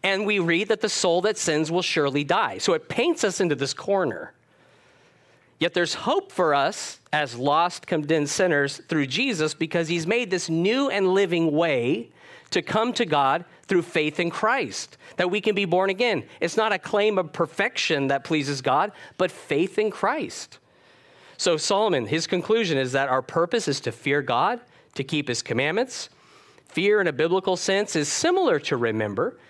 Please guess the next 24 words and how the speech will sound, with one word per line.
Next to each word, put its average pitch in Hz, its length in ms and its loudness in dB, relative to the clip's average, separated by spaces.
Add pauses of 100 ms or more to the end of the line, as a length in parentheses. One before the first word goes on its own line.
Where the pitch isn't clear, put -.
(200)
It's - 160 -8
to 151 100 -4
keep 180 300 -4
in 143 100 0
mind, 165 260 0
but 170 100 -2
it's 175 120 -6
more 214 180 2
specific. 175 640 -4 (400)
It's 196 200 -2
the 165 280 -2
awe 277 440 2 (180)
or, 175 320 2 (100)
and 139 300 -2
reverence 247 480 0
of 185 160 -2
God 120 460 0 (360)
and 269 240 0
his 285 140 0
commands 220 640 0
that 175 140 2
arise 160 520 2
from 156 220 0
an 139 140 -4